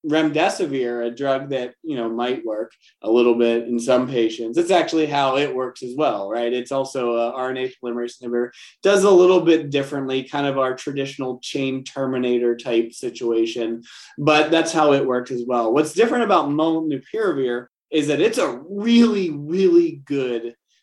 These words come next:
nucleoside analog, like, really good. Like, it almost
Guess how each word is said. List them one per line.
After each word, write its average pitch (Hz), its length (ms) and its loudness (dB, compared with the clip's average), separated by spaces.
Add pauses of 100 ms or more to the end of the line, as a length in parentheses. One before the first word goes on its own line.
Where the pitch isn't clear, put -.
(120)
nucleoside 131 760 -2
analog, 104 520 -10
like, 135 240 2
really 135 580 4
good. 113 260 0
Like, 123 200 0
it 135 80 2
almost 160 480 2